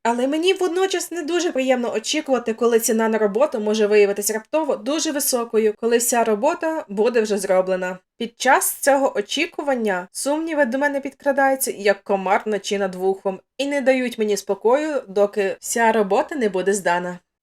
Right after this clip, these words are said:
Тим часом у мене питання до вас, глядачів. Чи будете ви замовляти в людини, яка не може визначитися з ціною на власні послуги? І чи любите ви купувати в Instagram-магазині, коли вони пишуть під постом «Напишемо в Директ»?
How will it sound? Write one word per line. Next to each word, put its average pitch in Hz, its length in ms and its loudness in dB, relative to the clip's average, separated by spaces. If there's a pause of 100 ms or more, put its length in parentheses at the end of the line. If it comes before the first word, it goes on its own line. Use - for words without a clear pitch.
(160)
Тим 254 200 2
часом 285 460 2
у 214 60 -4
мене 220 260 2
питання 214 480 2
до 202 140 2
вас, 190 240 4
глядачів. 190 600 -2
Чи 240 160 -2
будете 311 340 0
ви 262 100 2
замовляти 247 460 0
в - 20 -2
людини, 220 400 2
яка 202 220 -2
не 220 120 0
може 214 340 -2
визначитися 208 800 -2
з 180 60 -8
ціною 202 460 0
на 196 100 0
власні 170 380 -2
послуги? 202 600 -4 (180)
І 311 120 -4
чи 320 200 -4
любите 302 480 0
ви 233 140 2
купувати 240 640 2
в - 20 0
Instagram-магазині, 220 1200 0
коли 214 280 4
вони 208 220 0
пишуть 208 380 2
під - 140 -18
постом 254 520 2
«Напишемо 233 600 2
в 196 40 -8
Директ»? 185 560 0